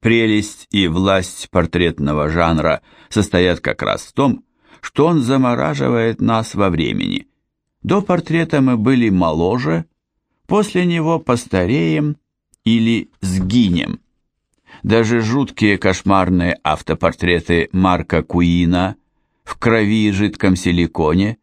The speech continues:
всё равно могут сохранить лишь один определённый момент времени.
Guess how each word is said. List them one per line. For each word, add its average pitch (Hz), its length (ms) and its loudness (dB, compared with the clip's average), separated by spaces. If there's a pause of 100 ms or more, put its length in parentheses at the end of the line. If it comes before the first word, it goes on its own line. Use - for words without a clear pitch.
(440)
всё - 180 0
равно 170 380 0
могут 139 340 0
сохранить 120 600 0
лишь 117 240 -2 (120)
один 110 560 0
определённый 90 760 2
момент 85 540 0
времени. 62 580 -4